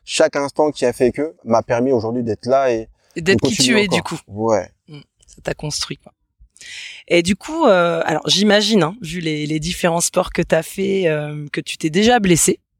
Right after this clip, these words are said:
Speaker 1: Hmm.
Speaker 2: Euh, est-ce que tu peux, euh, nous partager, euh,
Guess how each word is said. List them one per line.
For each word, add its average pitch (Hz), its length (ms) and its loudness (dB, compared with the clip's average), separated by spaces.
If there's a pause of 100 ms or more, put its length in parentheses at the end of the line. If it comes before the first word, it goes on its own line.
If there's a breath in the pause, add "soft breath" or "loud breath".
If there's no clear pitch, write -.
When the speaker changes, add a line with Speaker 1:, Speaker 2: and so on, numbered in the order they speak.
(420)
Speaker 1:
Hmm. 107 220 2 (920 loud breath)
Speaker 2:
Euh, 160 420 2
est-ce - 160 -2
que 349 80 -2
tu 208 200 -4
peux, 247 400 2
euh, 165 440 -4 (180)
nous 180 140 2
partager, 196 720 2
euh, 165 160 4